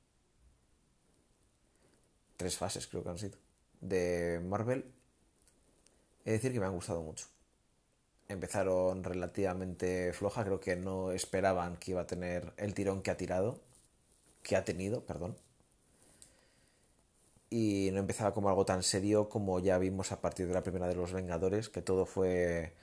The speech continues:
más presupuesto, más personajes, más gente de caché, más, más, más, todo era más. Todo era más unión, más cohesión, más universo unido,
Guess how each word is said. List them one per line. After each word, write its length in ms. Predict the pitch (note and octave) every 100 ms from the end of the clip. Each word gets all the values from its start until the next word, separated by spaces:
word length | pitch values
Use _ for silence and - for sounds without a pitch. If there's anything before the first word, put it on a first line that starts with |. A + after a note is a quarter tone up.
| - _
más 240 | F#2+ F#2 -
presupuesto, 720 | F2 E2+ - F2+ - F#2 F#2 - - - _ _ _ _ -
más 240 | F2 F#2
personajes, 800 | - F2 - E2 E2+ F#2+ F2+ - -
más 240 | F#2 F2+ -
gente 240 | F2 E2+
de 100 | E2+
caché, 440 | F2 E2+ F2+ E2+
más, 260 | E2+ F2+ F2 - -
más, 340 | F#2+ E2+ -
más, 340 | F2 F2+ F2 -
todo 180 | - E2+
era 120 | E2
más. 320 | D#2+ D#2 - -
Todo 160 | G2 F2+
era 120 | F2
más 220 | F2 -
unión, 400 | F#2+ F2 F2+ F2
más 160 | E2+ -
cohesión, 580 | - F2+ - F2+ F2+ E2+
más 300 | F#2 F2+ -
universo 460 | F2 E2 F#2 F2+ E2+
unido, 420 | E2 F2+ G2 G#2